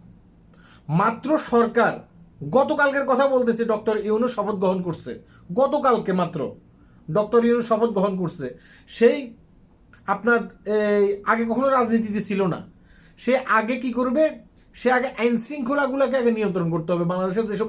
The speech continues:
আইন শৃঙ্খলা আছে সেটাকে নিয়ন্ত্রণ করবে। পরবর্তীতে তারা আপনার বাংলাদেশে যেন সার্বভৌমত্ব একটা গণতন্ত্র ইয়ে করা যায়, এ, করা যায়, গণতন্ত্র করা যায়। তাই তা-, তারা কি করবে?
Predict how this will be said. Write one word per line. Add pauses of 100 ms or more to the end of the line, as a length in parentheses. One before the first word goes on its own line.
আইন
শৃঙ্খলা (280)
আছে
সেটাকে
নিয়ন্ত্রণ
করবে। (600)
পরবর্তীতে
তারা (300)
আপনার (1200)
বাংলাদেশে
যেন
সার্বভৌমত্ব
একটা
গণতন্ত্র (200)
ইয়ে
করা
যায়, (880)
এ,
করা
যায়,
গণতন্ত্র
করা
যায়। (280)
তাই
তা-,
তারা
কি
করবে?